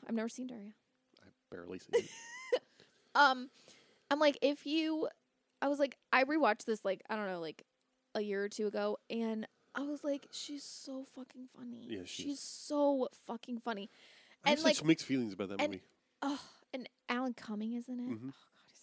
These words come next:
Speaker 1: so fucking hot. Um, anyway, the best part of that movie is the fact that she pines over Alan Cumming's character, and she's, like, madly in love with him. And then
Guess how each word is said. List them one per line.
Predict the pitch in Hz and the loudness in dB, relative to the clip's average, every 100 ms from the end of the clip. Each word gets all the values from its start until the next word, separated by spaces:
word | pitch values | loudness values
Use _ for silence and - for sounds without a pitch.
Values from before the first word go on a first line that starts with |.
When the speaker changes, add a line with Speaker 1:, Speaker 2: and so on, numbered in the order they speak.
| - | -20
Speaker 1:
so | _ | _
fucking | _ - _ _ _ _ _ _ _ _ _ | _ -20 _ _ _ _ _ _ _ _ _
hot. | 247 240 220 | 8 8 8
Um, | 208 - | 4 -4
anyway, | 208 190 226 - _ _ _ _ _ | -4 -2 -4 -8 _ _ _ _ _
the | 254 | -2
best | 262 302 349 - | 2 6 4 4
part | 320 311 | 2 2
of | 262 | 4
that | 220 | 2
movie | 190 196 202 | 0 -6 -6
is | 214 | -6
the | 214 | -6
fact | 214 208 214 | -4 -4 -4
that | 214 | -8
she | - 208 - - - | -10 -14 -16 -20 -6
pines | 226 233 240 208 180 214 - | 0 4 4 2 -2 -8 -6
over | 202 190 196 196 180 - - | -6 -4 -4 -4 -4 -8 -4
Alan | 214 226 | -2 -2
Cumming's | 240 233 214 254 | -4 -4 -2 -4
character, | - 247 226 240 247 247 285 - - 311 | -2 -2 -2 0 0 2 0 -6 -20 -8
and | 240 | -2
she's, | 254 | 2
like, | 247 247 | 4 4
madly | 220 208 220 233 | 4 4 4 2
in | 220 | 0
love | 202 | 2
with | 247 | 2
him. | 262 - | 2 0
And | |
then | 254 | 8